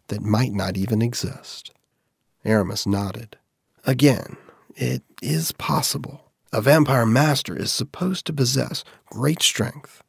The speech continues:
and can pass as human. So it is possible that a vampire had access to the manor. Karen Avedon's face lost some of its color.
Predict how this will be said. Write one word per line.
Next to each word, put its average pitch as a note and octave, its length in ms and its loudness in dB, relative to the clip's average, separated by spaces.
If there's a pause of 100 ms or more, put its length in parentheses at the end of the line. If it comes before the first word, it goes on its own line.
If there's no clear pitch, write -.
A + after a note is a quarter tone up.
(280)
and B2 220 -2
can D#3 340 0
pass - 520 -4
as D3 160 -4
human. C#3+ 300 -2 (540)
So A2 400 2
it G2+ 100 0
is C#3 240 6
possible - 560 -2 (580)
that G#2 140 -2
a G#2 40 2
vampire A#2+ 580 2
had A#2 260 0
access - 800 -4 (120)
to - 100 -6
the G2+ 80 -2
manor. A2+ 420 -4 (1120)
Karen C#3 320 4
Avedon's A#2 480 6
face - 560 -2
lost G2 420 0
some C#3 320 2
of G#2 140 -4
its - 120 -6
color. - 540 -6